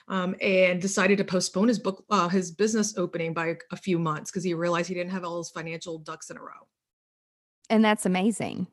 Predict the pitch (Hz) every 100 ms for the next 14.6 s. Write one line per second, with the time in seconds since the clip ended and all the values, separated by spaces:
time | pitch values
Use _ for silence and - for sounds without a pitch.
0 | _ 208 190 175 151 - _ 196 202 190
1 | 180 185 185 180 190 185 180 - 180 175
2 | 165 170 170 - - - - - - -
3 | - - 247 226 196 - 226 240 311 339
4 | 226 - 233 254 247 226 - 208 208 185
5 | 180 202 196 - - 220 214 233 233 214
6 | 196 - 175 170 180 - 175 185 185 190
7 | 185 175 175 170 170 170 - - _ _
8 | _ - 185 175 165 - - 240 277 233
9 | 233 233 233 - 180 180 175 170 170 _
10 | - 185 180 180 165 - _ _ _ 190
11 | 170 220 190 208 190 190 - 196 190 175
12 | 165 - 226 - 285 302 320 277 208 196
13 | - 190 175 - 208 196 185 - 175 165
14 | 160 - - 160 123 131